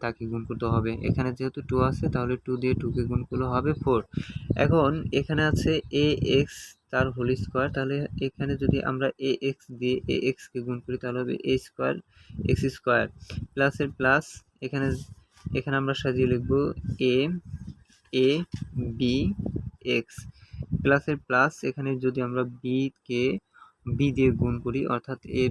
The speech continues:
বি এর উপর স্কয়ার আছে, তাহলে এখানে বি দিয়ে বি কে গুণ করতে হবে, বি দিয়ে বি কে গুণ করলে হবে বি স্কয়ার প্লাসের প্লাস। এরপর আমাদের এ ফোর দিয়ে, এ ফোর দিয়ে একবার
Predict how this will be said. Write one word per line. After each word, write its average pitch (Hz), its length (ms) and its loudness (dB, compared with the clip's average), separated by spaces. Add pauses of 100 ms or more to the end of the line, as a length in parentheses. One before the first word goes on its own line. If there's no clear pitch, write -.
(140)
বি 135 120 0 (100)
এর 131 160 2
উপর - 300 -2
স্কয়ার 123 340 -4
আছে, 135 180 -8
তাহলে 123 260 -4 (180)
এখানে 131 240 -6 (180)
বি 143 180 0
দিয়ে 135 260 0
বি 120 180 -4
কে 127 140 -6
গুণ 123 180 -2
করতে 123 220 -8
হবে, 131 180 -4 (180)
বি 131 200 0
দিয়ে 127 220 0 (100)
বি 123 120 -4
কে 120 140 -10
গুণ 123 220 -6
করলে 120 200 -2
হবে 120 220 -2 (120)
বি 139 140 2 (600)
স্কয়ার 123 320 2 (100)
প্লাসের 135 440 0 (640)
প্লাস। 135 300 6 (840)
এরপর 160 380 8 (280)
আমাদের 143 320 4 (400)
এ - 20 6 (380)
ফোর 143 300 4
দিয়ে, 135 260 6 (440)
এ 135 120 4 (100)
ফোর 143 280 4
দিয়ে 139 220 4 (240)
একবার 131 340 4